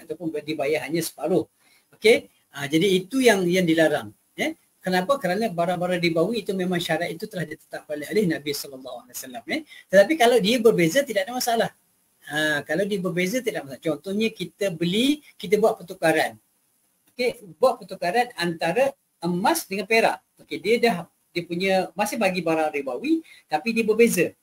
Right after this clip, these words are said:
Dia sudah berbeza, emas dan, dan perak nilainya berbeza. Maka tidak ada masalah untuk berbeza harga, berbeza berat dan sebagainya. Eh. Itu tidak ada masalah. Sebab apa? Sebab dia adalah, uh, dua bentuk, dua barang ataupun dua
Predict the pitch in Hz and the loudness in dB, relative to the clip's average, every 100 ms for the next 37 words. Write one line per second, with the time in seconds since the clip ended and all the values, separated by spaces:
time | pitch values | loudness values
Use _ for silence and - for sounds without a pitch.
0 | _ _ _ _ - 208 220 202 185 170 | _ _ _ _ 2 6 6 6 0 0
1 | 160 165 156 151 165 165 180 233 170 170 | -2 -2 0 0 0 2 2 2 2 0
2 | 165 160 170 - 156 226 165 170 190 185 | 0 -2 -4 -4 -4 -2 0 2 2 0
3 | 202 208 233 226 160 - _ - - 185 | -2 -2 -2 0 -4 -4 _ -18 -12 -8
4 | 165 - 147 139 - - 160 175 - _ | -8 -6 -8 -8 -10 -6 0 0 0 _
5 | _ 165 160 160 170 156 151 160 - 147 | _ -8 -6 -4 -4 -2 -4 -4 -6 -8
6 | - 160 156 151 151 160 160 156 147 151 | -6 -2 0 -2 0 0 2 -2 -4 -4
7 | 160 - 151 - 160 254 233 160 320 _ | -4 -6 -16 -14 -4 0 0 -2 -6 _
8 | _ - - 185 160 143 139 131 - 131 | _ -20 -14 -10 -10 -10 -14 -12 -12 -12
9 | 156 156 220 - - _ - - 165 247 | -6 -2 0 -2 -4 _ -16 -2 4 4
10 | - - 202 226 147 156 - 170 _ _ | 2 -2 2 2 -2 -4 -4 -6 _ _
11 | - 147 147 147 147 _ _ - 220 247 | -12 -6 -4 -4 -6 _ _ -4 -2 0
12 | 185 180 - 254 - 156 214 175 147 170 | 0 -2 -2 -2 -2 -2 0 2 2 0
13 | 233 233 - 151 135 160 202 | -2 -6 -14 -16 -12 -4 0